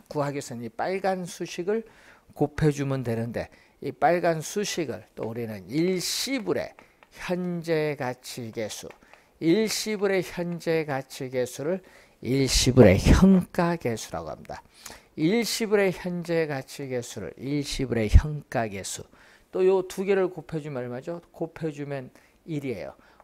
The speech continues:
곱해주면 일이면 두 수식은 서로 역수관계죠. 십육 회 시험에 한번 출제했었죠. 역수관계. 일시불의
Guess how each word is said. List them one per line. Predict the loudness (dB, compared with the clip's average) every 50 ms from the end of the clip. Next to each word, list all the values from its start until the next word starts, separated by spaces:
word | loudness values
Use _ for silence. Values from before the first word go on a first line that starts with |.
| -10
곱해주면 | -6 -6 -6 -6 -4 0 0 0 0 -2 -4 -4 -4 -4 -6
일이면 | -4 -4 -4 -4 -6 -8 -10
두 | -10 -8 -6 -6 -4 -6 -6
수식은 | -8 -12 -12 -12 -10 -10 -8 -8 -10 -10
서로 | -12 -10 -6 -6 -6 -6 -8 -12 -20 -20 _ _ _ _
역수관계죠. | -10 -10 -10 -10 _ _ -20 -20 -14 -8 -6 -6 -4 -4 -6 -8 -8 -10 -10 -10 -10 -10 -12 -14 -14 -16
십육 | -18 -20 -14 -10 -10 -8 -8 -10 -10 -12 -12 -14 -14 -12
회 | -10 -10 -10 -10 -10 -12 _ _ _ _ _ _
시험에 | -20 -14 -10 -10 -8 -8 -8
한번 | -10 -10 -10 -12 -12 -14
출제했었죠. | -14 -12 -12 -12 -10 -10 -12 -12 -10 -12 -14 -14 -14 -12 -10
역수관계. | -8 -10 -10 -8 -10 -10 -8 -8 -8 -8 -8 -10 -12 -14 -18 -20 -14 -2
일시불의 | 4 6 8 8 8 6 4 0 -2 -2 -2 -2 -2 -2 -2 -2 -2 -2 -2 -4